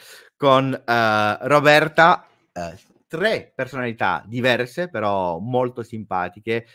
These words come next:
Eh, mi piace molto vedere, eh, l'unione, la squadra, eh, come si dice in inglese, anche il team spirit ovviamente, eh, possiamo rimanere qui ore e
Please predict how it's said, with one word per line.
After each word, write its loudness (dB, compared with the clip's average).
Eh, -8
mi -4
piace -2
molto -6
vedere, -6
eh, -14
l'unione, -2
la -4
squadra, -2
eh, -16
come -18
si -16
dice -14
in -12
inglese, -10
anche -10
il -10
team -4
spirit -6
ovviamente, 0
eh, -4
possiamo -8
rimanere -10
qui -18
ore -8
e -14